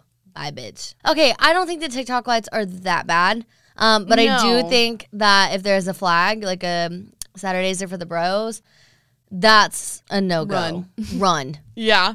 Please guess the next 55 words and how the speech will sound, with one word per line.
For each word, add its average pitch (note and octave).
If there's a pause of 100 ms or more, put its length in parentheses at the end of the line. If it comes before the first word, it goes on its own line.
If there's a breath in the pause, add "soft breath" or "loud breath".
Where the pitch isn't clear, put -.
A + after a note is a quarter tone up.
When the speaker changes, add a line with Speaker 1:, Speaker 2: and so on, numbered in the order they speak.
Speaker 1:
TikTok D4+
lights, A#3+
uh, A#3+ (180)
like, B3
they're C#4
trying F3+ (420)
with G3+
the F#3+
best F3
they F3
know D#3+
how. E3
Speaker 2:
Mm-hmm. F#3+
Speaker 1:
Okay, G#3+
so, G#3 (220)
Avery, A3+
like, G3
what G#3
are A#3
some B3+
things A#3
that F#3
you F3
do E3
whenever F3
a F3+
guy E3
comes E3+
over? D3+
Speaker 2:
Oh -
my G3
God, E3+
I G3
can't B3+
even, C4+
I -
don't C4
even, E4
like, A#3+
know A#3
where A3
to G3+
start. E3+
There's G#3
a C#4
whole G3
list. -
Like, G#3+
okay, A3
off A3+
the B3
top A#3+
of C#4+
my C#4+
head F#3+